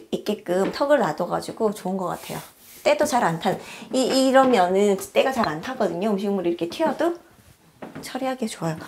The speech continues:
여기 이렇게 모델하우스처럼 뭔가 하나 걸어줘도 되고 수납 공간이 좀 필요하면 여기에다가 장 하나 짜서 뭐 이렇게 수납해도 괜찮을 것 같아요. 공간이 좀 나오거든요.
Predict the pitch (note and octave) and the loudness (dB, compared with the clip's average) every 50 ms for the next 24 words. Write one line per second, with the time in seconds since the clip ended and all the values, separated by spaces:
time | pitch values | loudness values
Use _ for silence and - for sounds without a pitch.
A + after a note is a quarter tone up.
0 | - - - - - A3+ A#3 A#3 G#3+ F#3+ - - - G#3+ A#3 A#3 - A3 G3+ G3 | -18 -20 -20 -10 -4 0 2 4 4 4 2 0 -2 -2 -2 2 4 4 4 6
1 | G3 - A#3 B3+ B3+ C4+ B3+ - - - F3+ D#3+ G3+ A3+ E3+ E3 - - _ _ | 6 6 4 4 4 2 2 -2 -4 -6 -4 -2 0 0 0 -2 -4 -8 _ _
2 | - - - - - - - - - - G#3+ G3 G3 F#3+ E3+ E3+ E3+ G3+ G3+ F#3+ | -20 -20 -20 -20 -20 -18 -18 -20 -6 0 2 4 4 4 4 2 2 2 2 2
3 | G3+ G3 - G3+ G#3 A3 A3+ G#3 F#3 F3+ E3 E3 E3 D#3+ E3 D3+ D3 - F#3+ A3 | 2 4 6 8 8 10 8 8 6 4 0 0 -2 -4 -4 -6 -2 4 6 8
4 | A#3 G#3 - - - - - - - - D#4+ F4 E4+ E4+ B3 A3 G#3 G#3 G3 F#3+ | 8 8 6 4 -2 -12 -16 -6 -2 2 2 2 2 2 2 2 2 2 2 2
5 | F#3+ G3 G3 - - C#4+ D4 D4+ D4+ C4+ B3+ C4+ C4+ B3+ G#3 F#3 G3 G3 G3 G3 | 0 -2 -2 -2 0 0 2 2 4 4 4 6 4 6 6 6 6 6 4 2
6 | F3+ E3+ - F3 F3 F3+ F3+ F3+ - - - - - - G#3 F#3+ G#3 A#3+ B3+ B3 | 0 0 0 -2 0 0 -2 -2 -4 -10 -16 -16 -8 -4 -2 0 2 4 4 4
7 | B3 B3 - C#4+ D#4+ D#4 D#4+ D#4+ D4 C4+ C4+ C#4 B3+ G3 - - - _ - G#2+ | 4 4 2 2 0 2 2 2 4 4 4 4 2 2 -2 -6 -12 _ -6 -2
8 | G3+ F#3+ F3 E3+ - - _ _ _ - _ _ - - - A3+ - - D4+ E4 | 0 0 0 -2 -6 -12 _ _ _ -20 _ _ -16 -10 -8 -8 -4 -2 0 -2
9 | E4 E4 - D#4+ D4 C#4+ - F3+ E3 E3 A#3+ B3+ A3+ F#3+ - - D#3+ D#3 - E3 | -2 0 2 2 2 2 2 0 -2 0 2 2 2 2 0 -2 -4 -4 -2 4
10 | - A3 A3+ A#3+ C#4 B3+ A3+ A3 A3 A3 A3+ G#3 D#3 D#3+ F#3+ G#3+ A3 B3+ A#3+ A#3+ | 6 8 8 8 8 8 6 4 4 4 4 6 6 8 6 6 6 4 4 4
11 | G#3+ A#3+ E4+ G4 | 2 0 0 -2